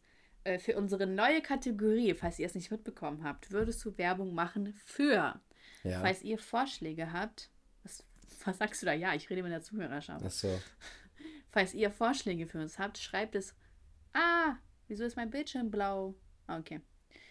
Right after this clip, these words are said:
Speaker 1: Äh, oh, dieser neue Mac ist so verwirrend. Ähm,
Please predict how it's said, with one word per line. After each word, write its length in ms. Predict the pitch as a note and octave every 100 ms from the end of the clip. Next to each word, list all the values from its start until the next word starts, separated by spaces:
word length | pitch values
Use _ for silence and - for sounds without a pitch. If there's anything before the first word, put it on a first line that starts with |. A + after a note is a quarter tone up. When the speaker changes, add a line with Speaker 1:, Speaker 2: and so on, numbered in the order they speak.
| - - - _ _ _
Speaker 1:
Äh, 400 | G3 G3 G3 G3 F#3+ - - -
oh, 80 | E3 -
dieser 180 | F3+ F3
neue 280 | E3 D#3+ E3+
Mac 280 | E3 - -
ist 80 |
so 80 | -
verwirrend. 600 | - F3+ E3 F3 F#3 F3 - - _ - - - - - - A#3 _ _
Ähm, 760 | G3+ G3 G3 G3 G3+ G3+ G3 G3